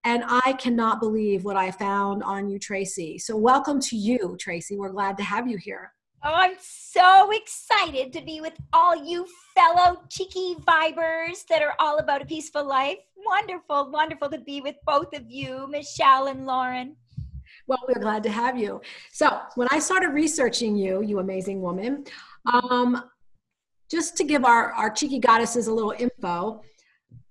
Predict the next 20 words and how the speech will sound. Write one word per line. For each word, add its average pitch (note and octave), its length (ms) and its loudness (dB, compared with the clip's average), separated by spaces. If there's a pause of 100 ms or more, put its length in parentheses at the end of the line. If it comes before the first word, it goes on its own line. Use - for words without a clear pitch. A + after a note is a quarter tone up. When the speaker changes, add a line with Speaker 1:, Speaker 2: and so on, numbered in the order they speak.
Speaker 1:
she F4 360 0
has E4 220 -2
actually C#4 500 -2
been A#3+ 600 4
cameoed B3+ 640 2
on A3+ 200 -2
a A#3 40 4
movie, A3 460 2
the A3+ 160 -2
movie B3 300 4
RoboCop, G#3+ 720 2
if A3 100 -2
you A#3 80 -6
guys A3 340 -2
might G3+ 220 -2
remember G#3 380 -2
that, F#3+ 420 -2
with A3 180 -4
Michael G3 280 -4
Keaton. G#3 560 -6